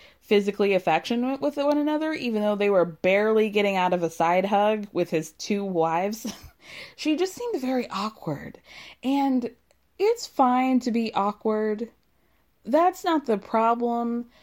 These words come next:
but it doesn't, it just really feels like Tammy and Sophie are trying to push this, and I don't understand why, because Colton definitely isn't into her, and I feel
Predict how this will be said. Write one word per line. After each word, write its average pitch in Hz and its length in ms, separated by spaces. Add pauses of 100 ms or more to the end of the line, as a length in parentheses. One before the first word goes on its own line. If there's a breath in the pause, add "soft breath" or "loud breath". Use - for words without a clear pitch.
(340 soft breath)
but 220 540 (300)
it 285 300
doesn't, 381 500 (300)
it 339 500
just 370 280
really 480 380
feels 359 280
like 277 240
Tammy 311 380
and 247 180
Sophie 226 720 (380 loud breath)
are 240 140
trying 269 260
to 233 80
push 302 380
this, 208 520
and 247 140
I 262 120
don't 285 340
understand 233 600
why, 254 300
because 233 520 (540 soft breath)
Colton 427 460
definitely 262 640
isn't 214 280
into 233 240
her, 277 420
and 247 160
I 254 180
feel 349 260